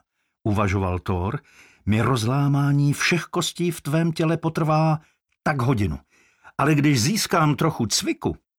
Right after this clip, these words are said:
vsadím se, že se mi to podaří zkrátit na čtvrt hodinku.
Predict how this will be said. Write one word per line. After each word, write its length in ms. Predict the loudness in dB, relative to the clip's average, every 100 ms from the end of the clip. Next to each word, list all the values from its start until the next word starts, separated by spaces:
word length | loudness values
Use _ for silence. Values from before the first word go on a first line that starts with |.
| _ _ _ _ -6
vsadím 480 | -2 0 2 2
se, 200 | 2 2
že 120 | 2 0
se 140 | 0
mi 100 | 0
to 120 | 0
podaří 380 | -2 0 0 -2
zkrátit 580 | -2 0 0 2 -2 0
na 140 | 0 0
čtvrt 420 | -2 -6 -6 -6
hodinku. 500 | -6 -4 -4 -4